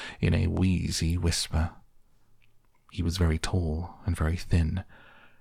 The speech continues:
dressed in a grey suit that had many dark stains on it. His face was unshaven, and rather than two eyebrows like most human beings have, he had just one long one.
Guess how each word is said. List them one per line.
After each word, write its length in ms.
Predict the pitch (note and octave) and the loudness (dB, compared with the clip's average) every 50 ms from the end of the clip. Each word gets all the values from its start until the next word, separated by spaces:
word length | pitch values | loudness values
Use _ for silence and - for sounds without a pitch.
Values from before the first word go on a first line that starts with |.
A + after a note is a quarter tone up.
| - - - - | -20 -20 -12 -4
dressed 460 | - E2 E2 D#2+ - - - - - | 0 2 2 2 0 -4 -6 -4 -2
in 80 | - F#2 | 0 0
a 80 | F2+ | 2
grey 240 | F2+ E2 D2+ D#2 D#2+ | 2 2 2 2 2
suit 520 | - - - - F#2 E2 - - - - - | 0 -2 0 2 2 2 0 -4 -10 -10 -8
that 120 | - - | -4 0
had 200 | E2+ E2 D#2 - | 0 0 0 2
many 640 | D#2+ D#2+ E2 E2 E2+ E2 E2 D#2+ E2 E2+ F#2 F#2 F2+ _ - | 0 2 2 4 4 2 2 2 0 0 -2 -4 -6 _ -4
dark 380 | - - E2 E2 - - - | -4 -2 -2 -4 -6 -8 -8
stains 500 | - - - - E2+ E2 E2 D#2+ E2+ - | -6 -6 -4 -2 0 0 0 0 0 -2
on 100 | - D#2+ | -4 -4
it. 220 | D#2 - - - - - _ _ _ _ _ _ _ _ _ _ _ _ _ _ _ _ _ - - | -4 -6 -6 -10 -18 -20 _ _ _ _ _ _ _ _ _ _ _ _ _ _ _ _ _ -14 -4
His 220 | - F#2 E2 - | -2 -2 -2 -2
face 600 | - - - F2 F2+ F2 F2 - - - - - | -6 -2 2 2 4 4 2 0 -2 -4 -4 -2
was 140 | - F2+ - | -2 0 2
unshaven, 840 | E2+ E2 E2 F2+ - - - E2+ D#2+ D#2+ E2 - - D2+ D2+ D#2+ | 2 2 2 0 0 -2 0 0 0 0 0 0 0 -2 0 0
and 260 | D#2 D2+ D2 E2+ F#2+ - - - - - - - - _ _ _ _ _ - | -2 -2 -2 -2 -4 -6 -12 -20 -20 -20 -20 -20 -20 _ _ _ _ _ -2
rather 340 | - - F#2 F2 E2+ F2 E2+ | 2 4 4 6 6 4 4
than 220 | E2 E2 D#2+ E2 - | 2 4 2 2 0
two 280 | - - - G2 G2 | 0 2 2 4 4
eyebrows 640 | F#2 F2+ F2+ F2 F2 E2+ F2 F2+ F#2+ G#2 A2 - - | 4 4 4 4 4 2 4 4 4 2 2 2 2
like 140 | E2+ - | 2 2
most 320 | - D#2 D#2 E2+ - - - | 2 2 2 2 0 -2 -4
human 340 | - - F#2 E2+ D#2 D2 D#2 | -2 2 4 4 4 4 2
beings 440 | E2 E2+ F#2 F2 D2+ D2+ - - | 2 2 2 4 2 2 0 0
have, 360 | - D#2+ D2+ D#2 E2 F#2+ - - | 0 0 2 2 0 0 -4 -4
he 200 | - F2 E2 E2 | -2 0 0 2
had 300 | C#2 E2+ E2+ E2+ D#2+ E2 | 4 4 2 2 0 0
just 640 | - F2 E2+ F#2 F#2 - - - - - - - | 2 2 4 2 2 -2 -8 -14 -16 -16 -10 -6
one 380 | E2+ D#2+ D#2 D#2 D2+ D#2+ - - | -2 0 0 0 0 0 -2 -4
long 400 | - - D#2+ D#2+ D#2 D#2+ E2 D#2+ | -4 -4 -2 -2 -2 -2 -2 -2
one. 320 | E2+ E2+ E2 - F#2+ G2 | -2 -2 -4 -4 -6 -8